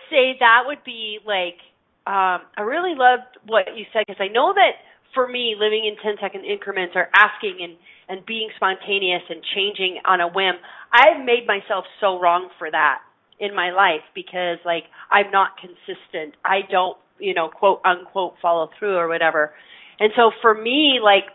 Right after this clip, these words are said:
when I learned about ten-second increments and access, it was like,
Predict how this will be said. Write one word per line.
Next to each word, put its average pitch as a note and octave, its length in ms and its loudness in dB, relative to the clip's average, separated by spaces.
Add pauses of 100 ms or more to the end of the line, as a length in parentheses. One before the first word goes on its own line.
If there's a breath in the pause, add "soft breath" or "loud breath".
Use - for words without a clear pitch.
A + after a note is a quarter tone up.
(280)
when G3+ 200 4
I G3+ 520 2 (100)
learned G#3 400 2
about F#3 540 2
ten-second F#3 360 -12
increments F#3 480 -14
and E3 140 -10
access, G3 480 0
it E3+ 120 -12
was F3+ 240 -6
like, E3+ 340 -4